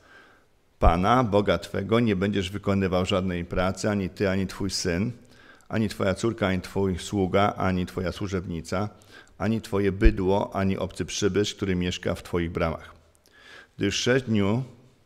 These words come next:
w sześciu dniach uczynił Pan niebo i ziemię, morze i wszystko, co w nich jest, a siódmego dnia odpoczął. Dlatego Pan pobłogosławił dzień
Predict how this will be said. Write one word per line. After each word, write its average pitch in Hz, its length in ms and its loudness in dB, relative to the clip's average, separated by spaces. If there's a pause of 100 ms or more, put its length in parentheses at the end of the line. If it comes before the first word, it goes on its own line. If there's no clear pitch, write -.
(880)
w - 60 -12
sześciu 127 340 4
dniach 98 540 0
uczynił 107 400 2
Pan 101 300 2
niebo 101 300 2
i 95 100 -4
ziemię, 90 340 0
morze 104 400 2
i 95 80 -4
wszystko, - 400 -6
co 92 180 -2
w 95 60 -6
nich 87 220 -4
jest, 92 420 0 (340)
a 92 120 -2
siódmego 117 460 2
dnia 107 240 0
odpoczął. 92 560 -4 (100)
Dlatego 98 380 0
Pan 101 240 0
pobłogosławił 92 760 -4
dzień 90 260 -6